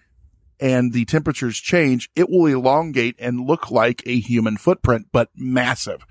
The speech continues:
And they claim a lot of this, these, these things that you see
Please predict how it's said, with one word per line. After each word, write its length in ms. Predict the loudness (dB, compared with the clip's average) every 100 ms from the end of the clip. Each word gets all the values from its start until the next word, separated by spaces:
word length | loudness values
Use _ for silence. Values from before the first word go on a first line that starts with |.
| -20 -20 -20 -14
And 380 | -2 2 2 0 -2
they 300 | 0 0 0 -8 -8
claim 340 | 0 2 4
a 60 | 4
lot 280 | 4 4 4
of 160 | 2
this, 440 | 2 0 0 -4 -10 -4
these, 300 | -2 -4 -6
these 280 | -8 -6 0
things 340 | 2 2 0
that 140 | -2
you 100 | -2
see 480 | -2 -2 2 4 2